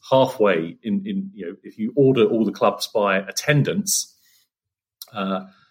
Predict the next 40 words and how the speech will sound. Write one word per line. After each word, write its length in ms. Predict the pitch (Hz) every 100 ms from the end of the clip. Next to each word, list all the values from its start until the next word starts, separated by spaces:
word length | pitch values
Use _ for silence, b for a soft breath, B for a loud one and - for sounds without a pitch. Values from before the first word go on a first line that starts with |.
| B -
you 120 | 101
know, 60 |
we 100 | 113
have 140 | 123 110
a 40 |
representative 720 | 104 113 113 110 104 - 107
board 380 | - 151 85 87 -
of 120 | 107
clubs, 600 | - 143 113 - - - -
uh, 200 | 98 95
member 260 | 117 101 104
clubs 460 | 131 101 - -
that 120 | 107 -
are 40 |
supposed 320 | - 110 98
to 40 | 104
make 160 | 98
these 140 | 98 95
decisions 420 | 104 107 101 95
and 80 | 98
contribute 400 | 110 98 - 98
to 60 | -
these 200 | 98 98
decisions. 640 | - 135 90 87 87 - _ _ _ _ _ 117
Well, 120 | 101
through 200 | - 110
a 140 | -
twist 300 | - - -
of 100 | 101
fate, 500 | - 135 - - - _ _ _ _ _ -
you 60 | 98
know, 180 | 90
seven 380 | - - 139 127
out 140 | 110 107
of 80 |
eight 180 | 110 110
of 60 | 95
the 60 |
board 280 | 98 120 -
members 460 | 90 82 90 98